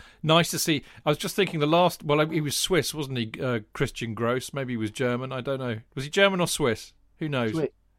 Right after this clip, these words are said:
Speaker 1: Was he? Well, it's
Speaker 2: Swiss.
Speaker 1: close, close
Speaker 2: Spurs,
Speaker 1: enough.
Speaker 2: Spurs manager.
Speaker 1: Close enough. He's German Swiss, all right? We'll settle for that. I was gonna say the last German that turned up to a London club and talked about zones with the tube ticket was Christian Gross. So, you know, maybe if, uh, Tommy Tuchel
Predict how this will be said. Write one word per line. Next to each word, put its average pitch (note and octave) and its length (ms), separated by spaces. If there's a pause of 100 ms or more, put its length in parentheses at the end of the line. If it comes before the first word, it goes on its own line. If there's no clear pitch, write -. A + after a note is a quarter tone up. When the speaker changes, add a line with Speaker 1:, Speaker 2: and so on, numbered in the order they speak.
Speaker 1:
Was D3 100
he? F3+ 200 (440)
Well, D3 120
it's D#3+ 160
Speaker 2:
Swiss. - 0
Speaker 1:
close, C3+ 380 (180)
close D#3 260
Speaker 2:
Spurs, C3 120
Speaker 1:
enough. - 360 (220)
Speaker 2:
Spurs E3 360
manager. G#2 420 (160)
Speaker 1:
Close D3+ 300
enough. B2 280
He's E3 120
German E3+ 460
Swiss, F#2+ 480
all C#3+ 100
right? D#3 240
We'll D#3+ 140
settle F#3+ 240
for F#3 120
that. G3+ 220 (1040)
I - 20
was C#3 80
gonna E3+ 140
say E3+ 120
the D#3 100
last F3+ 260
German D#3+ 400
that D3 140
turned D3+ 260
up - 120
to C#3+ 120
a - 20
London C3+ 400
club C3+ 300 (340)
and B2 140
talked D#3 240
about C3 380
zones A#2+ 440
with A#2+ 120
the A#2 60
tube C3 320
ticket A#2+ 280
was A2+ 120
Christian C3 400
Gross. B2+ 360
So, A#2+ 160
you B2 160
know, B2 140
maybe B2+ 360 (320)
if, C#3 260
uh, C3 100
Tommy C#3+ 300
Tuchel D#3 540